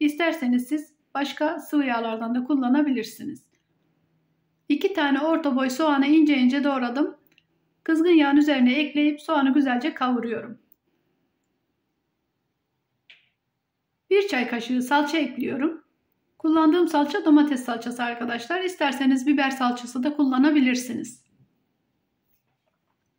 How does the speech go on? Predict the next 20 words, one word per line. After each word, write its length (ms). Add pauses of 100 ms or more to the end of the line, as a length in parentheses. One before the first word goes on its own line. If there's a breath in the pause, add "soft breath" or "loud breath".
(2750)
Bu 80
şekilde 440
kavurduktan 600
sonra 600 (140)
üzerine 460
baharat 360
ekliyorum. 580 (440)
Baharatta 520
damak 280
tadınıza 420
uygun 280
hangi 240
baharatı 300
istiyorsanız 520
onu 220
kullanabilirsiniz. 920
Ben 260
sadece 760
pul 200
biber 340